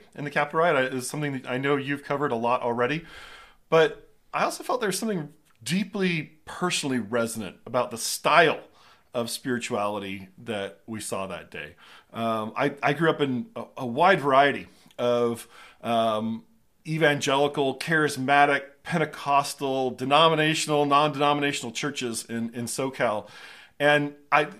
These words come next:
I had a lot of friends and acquaintances, people I knew from way back in the day who are still friends on, on social media. And I'd seen this radicalization growing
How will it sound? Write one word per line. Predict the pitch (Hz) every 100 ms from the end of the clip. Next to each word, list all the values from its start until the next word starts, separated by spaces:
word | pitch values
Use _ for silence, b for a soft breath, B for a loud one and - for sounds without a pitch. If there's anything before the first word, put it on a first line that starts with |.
| - -
I | 156
had | 165 226
a |
lot | 185 170 175
of | 143
friends | - 165 160
and | 151
acquaintances, | 127 - 151 156 160 156 156
people | - 156 156 135 - B B B
I | 123
knew | 143 139
from | 123 113 107 -
way | 120 110 156 156
back | 143 135
in | 143
the | 120
day | 117 127 139
who | 135 127
are | 113 113 - - -
still | - 151
friends | 147 147 143 143
on, | 131 127 127 123
on | 123 120
social | 143 135 147
media. | 120 127 139 147 151 B B
And | 156
I'd | 156
seen | - - 226 247 196
this | 156 151 -
radicalization | - 113 143 160 175 147 123 120 139 156 - 147 135 127 B B B B B -
growing | 113 127 143 160 143 113 98